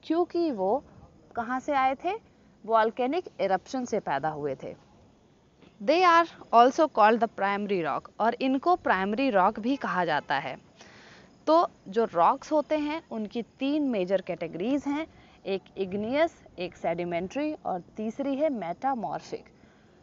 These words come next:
तो igneous rock कौन सी होती है? जो volcanic eruption से जो molten magma और lava निकलता है, उसको ज-, वो जब जम जाते हैं यहाँ के temperature में, earth के temperature पर आते ही जब वो जम जाते हैं तो वो एक rock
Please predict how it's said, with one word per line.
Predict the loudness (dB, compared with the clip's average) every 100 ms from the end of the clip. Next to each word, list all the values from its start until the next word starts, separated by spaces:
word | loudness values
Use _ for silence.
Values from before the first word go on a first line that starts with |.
| _ _ _ _ -4
तो | -2 -2
igneous | -4 -2 -2 -4 0
rock | 2 2
कौन | -2 -4
सी | -2 -2
होती | -4 -6
है? | -4 -4
जो | 0 0 2
volcanic | 2 2 0 -4 -4 -6 -6
eruption | -2 0 -2 -4 -6 -6
से | -4 -4 -4 -6
जो | -2 -2
molten | -2 -2 -2 -2 0 -2 -2 -6 -8
magma | -4 -2 -2 -4 -4 0
और | 0 0
lava | 0 0 0 0 -2
निकलता | -2 -4 -4 -4 -8
है, | -6 -6 -6 -10 _ _ _ -10
उसको | -10 -14 -20 -16 0 2 2
ज-, | 2
वो | -2 2 2
जब | 2 -2
जम | -2 -2 0
जाते | 0 0 -4 -8
हैं | -8 -10 -10
यहाँ | -8 -6 -4
के | -6
temperature | -6 -6 -4 -2 0 0
में, | -2 -4
earth | -2 -2 -2
के | -4 -4
temperature | -4 -4 -2 -2 0
पर | 0 0
आते | 0 -2 -4
ही | -2
जब | -2 -2
वो | -2
जम | 0 0
जाते | 0 -2 -4 -10
हैं | -10 -8
तो | -6 -6
वो | -2 0
एक | 0 -4 -6
rock | -2 0 -2